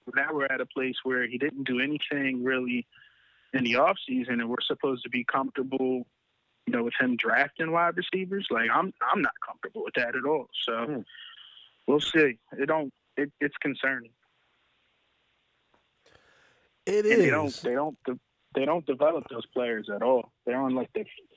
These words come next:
Speaker 1: fourth wide receiver coach, fifth wide receiver coach.
Speaker 2: Right.
Speaker 1: Um, you know, you should probably, we should probably talk about the coaching shit in a minute too. But yeah, it's,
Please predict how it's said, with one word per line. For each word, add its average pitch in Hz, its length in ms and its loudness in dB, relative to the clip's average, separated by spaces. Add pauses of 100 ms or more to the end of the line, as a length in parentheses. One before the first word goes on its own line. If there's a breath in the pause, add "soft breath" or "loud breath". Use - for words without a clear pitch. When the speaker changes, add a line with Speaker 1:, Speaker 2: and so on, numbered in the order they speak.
(140)
Speaker 1:
fourth 143 200 4 (100)
wide 135 260 4
receiver 147 420 0
coach, 151 280 0 (140)
fifth 151 200 0
wide 139 280 0
receiver 147 400 -2
coach. 151 320 0 (600)
Speaker 2:
Right. 107 140 0
Speaker 1:
Um, 113 420 0 (1080)
you 135 100 4
know, 113 260 0 (200)
you 151 120 2
should - 140 0
probably, 135 220 6
we 156 60 4
should - 140 -6
probably 127 180 4
talk 139 160 4
about 123 160 -4
the 135 60 -10
coaching 135 400 -4
shit 110 220 -6 (140)
in 117 100 -2
a 113 40 2
minute 117 280 0 (100)
too. 123 180 2
But 101 140 -4
yeah, 127 120 4
it's, 117 260 0